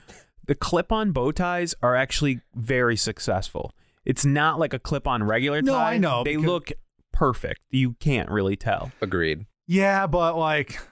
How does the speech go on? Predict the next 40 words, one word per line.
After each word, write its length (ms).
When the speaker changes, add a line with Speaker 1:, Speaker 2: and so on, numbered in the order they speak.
Speaker 2:
I 80
have 160
one 160
with 80
lobsters 580
on 240
it. 60
It's 140
really 160
cute. 420
Speaker 1:
<laughs> 240
Oh, 140
Speaker 2:
It's 140
a 20
Speaker 1:
okay. 100
Speaker 2:
nice 140
bow 200
tie. 360
Speaker 1:
You 160
Speaker 3:
I 60
Speaker 1:
should 80
Speaker 3:
would 100
Speaker 1:
learn 200
to 60
tie 60
Speaker 3:
recommend 280
Speaker 1:
it. 80
Speaker 3:
learning 240
how 160
to 100
tie 460
a 180
normal 500
tie 540
and 100
get 160
more 240
used 240
to 100
that 260